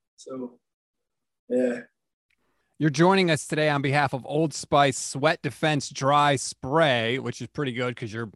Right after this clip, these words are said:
Speaker 2: maybe the best defender in this entire draft. What do you have going on with them, and how did you get involved?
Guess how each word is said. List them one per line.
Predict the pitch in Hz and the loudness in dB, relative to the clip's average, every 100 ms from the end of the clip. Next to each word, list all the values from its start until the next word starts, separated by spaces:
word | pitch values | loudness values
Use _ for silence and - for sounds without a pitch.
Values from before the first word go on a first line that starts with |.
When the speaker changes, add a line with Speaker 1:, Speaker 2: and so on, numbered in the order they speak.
| - | -6
Speaker 2:
maybe | 120 117 107 | -4 -2 -6
the | 95 | -4
best | 110 - | -4 -4
defender | 113 113 110 107 | -6 -4 -2 -4
in | - 127 | -4 -6
this | 117 - | -6 -6
entire | 110 - 127 117 110 | -10 -6 -2 -2 -2
draft. | 98 110 120 123 113 - _ _ _ | -6 -4 0 2 0 -2 _ _ _
What | 131 160 | 0 2
do | 202 | 4
you | 180 | 2
have | 165 151 | 0 0
going | 160 156 | 0 0
on | 156 160 | 0 -2
with | 143 | -4
them, | 151 147 | -4 -4
and | 117 | -2
how | 135 | -2
did | 135 123 | -2 -4
you | |
get | 113 131 | -4 -2
involved? | 117 110 104 73 _ | -2 -2 -4 -4 _